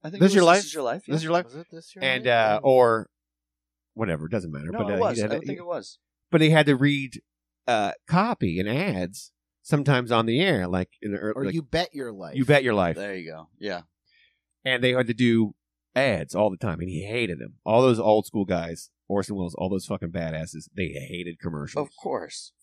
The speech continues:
Speaker 2: Fucking hated. They hated all
Speaker 1: Of
Speaker 2: that
Speaker 1: course.
Speaker 2: bullshit. And they wanted to get out of it, and he didn't want to do the show anymore, and he had Mister Pabst, the Pabst,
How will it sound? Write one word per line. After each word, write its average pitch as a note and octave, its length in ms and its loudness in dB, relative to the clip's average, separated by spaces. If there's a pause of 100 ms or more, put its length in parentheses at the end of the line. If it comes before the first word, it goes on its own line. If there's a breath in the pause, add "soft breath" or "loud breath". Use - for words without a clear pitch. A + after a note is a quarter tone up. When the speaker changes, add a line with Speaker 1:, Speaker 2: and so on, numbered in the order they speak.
Speaker 2:
Fucking C#3 320 4
hated. G#2 340 -4
They F2+ 100 -6
hated F#2 200 -6
all F2+ 200 -2
Speaker 1:
Of - 60 -2
Speaker 2:
that - 20 -6
Speaker 1:
course. B2+ 200 -4
Speaker 2:
bullshit. F#2 400 -8 (600)
And G#2 160 -8
they A2 60 -2
wanted A2 180 -2
to F#2+ 60 -8
get F2+ 140 -4
out G2+ 180 0
of G2+ 80 -4
it, G#2 160 -4
and F#2+ 120 -12
he F#2+ 140 -14
didn't G2 220 -6
want G2+ 120 -4
to F#2+ 40 -8
do G2 80 -6
the F#2+ 80 -6
show G#2 200 -4
anymore, G2 340 -6
and G2 160 -10
he F#2+ 100 -12
had F#2 220 -8
Mister G2+ 280 -6
Pabst, - 680 -6 (320)
the F#2+ 160 -4
Pabst, B2 640 -4